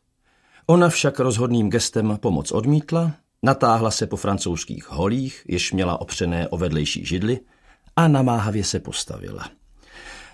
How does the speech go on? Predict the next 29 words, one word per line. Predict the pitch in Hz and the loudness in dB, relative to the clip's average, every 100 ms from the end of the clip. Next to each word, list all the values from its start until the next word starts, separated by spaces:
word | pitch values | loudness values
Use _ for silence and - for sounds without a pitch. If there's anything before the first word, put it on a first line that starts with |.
| - | 2
Lípa | 185 202 185 175 | 4 6 4 4
jí | 151 151 | 4 4
aspoň | 123 - 131 | 0 0 0
vzal | 117 110 101 | 2 4 2
složku | - 123 - - 135 | 2 -2 -4 -4 -2
s | - | -2
přípravou | - - 117 127 113 117 | -2 -4 0 0 2 0
k | 113 | 0
habilitačnímu | 90 107 98 98 92 101 95 57 | 0 2 0 0 -2 0 0 0
řízení | 85 92 107 113 120 120 117 - _ _ | -2 -2 0 2 2 2 -2 -8 _ _
a | 185 | 2
velkou | 160 147 147 143 123 | 4 2 2 0 2
dámskou | 104 101 - - | 2 2 0 -6
kabelku | - 87 104 104 - 120 117 _ _ _ _ - | -4 0 0 0 -2 -4 -4 _ _ _ _ 0
a | 139 | 2
vyprovodil | 113 113 113 95 90 90 | 2 2 2 2 2 2
ji | 82 80 | 2 0
ze | 73 | -2
dveří. | 53 - - 82 - - - _ _ _ _ _ _ _ _ _ _ _ _ _ _ _ | -6 -10 -10 -10 -12 -16 -20 _ _ _ _ _ _ _ _ _ _ _ _ _ _ _
Sotva | - 202 170 | -2 2 2
v | 156 | 2
předsálí | - 165 175 165 135 | 2 2 4 4 6
Libuše | 120 123 139 113 | 4 2 2 2
Macharáčková | 120 131 127 127 - 131 113 107 | 2 0 0 0 0 2 2 2
stěžka | - 113 - 98 | 2 0 2 0
dosedla | 107 - 110 101 | 0 0 0 2
do | 101 | 2
hlubokého | 101 117 104 117 98 82 | 2 2 0 0 0 0
křesla, | - - - 82 76 | -2 -2 0 -2 -2